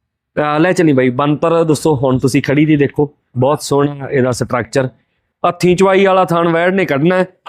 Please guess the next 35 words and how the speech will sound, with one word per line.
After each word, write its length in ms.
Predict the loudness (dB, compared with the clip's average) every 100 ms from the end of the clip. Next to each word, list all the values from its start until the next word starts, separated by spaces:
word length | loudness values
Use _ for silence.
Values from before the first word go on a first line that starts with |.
| -6
ਹਾਲਾਂਕਿ 320 | -2 -2 -2 -2
ਚੰਗੇ 340 | 0 2 2
ਦੁੱਧ 240 | 0 0
ਵਾਲੀ 260 | 2 4 4
ਹੈ, 80 | 2
ਬੇਸ਼ੱਕ 420 | 0 0 0 0
ਤੁਸੀਂ 200 | 2 2
ਮਸ਼ੀਨ 360 | 2 2 2 2
ਨਾਲ 160 | 0
ਚਵਾਈ 260 | 0 0 0
ਕਰੋ, 340 | 0 0 -2 _ _ _ _
ਮਸ਼ੀਨ 300 | 0 2 2
ਨਾਲ 200 | 4 4
ਵੀ 100 | 2
ਗਾਂ 220 | 2 0 0
ਦੁੱਧ 220 | 0 0
ਜ਼ਿਆਦਾ 300 | 0 0 0
ਦਿੰਦੀ 300 | 0 2 2
ਹੈ, 60 |
ਇਹ 40 | 4
ਵੀ 120 | 2
ਗੱਲ 140 | 2
ਧਿਆਨ 260 | 0 -2 -2
ਚ 80 | 0
ਲਿਆ 160 | 0
ਦਿਆਂ। 160 | 0 -2
ਬਾਕੀ 320 | -2 -2 2
ਉਹ 100 | 4
ਲਾਉਣੀ 320 | 4 2 2
ਨਾ 200 | 0 0
ਲਾਉਣੀ 260 | 0 2 0
ਤੁਹਾਡੀ 220 | -2 0
ਆਪਣੀ 280 | -2 0 -2
ਇੱਛਾ 240 | -2 -2
ਹੈ। 160 | -4 -6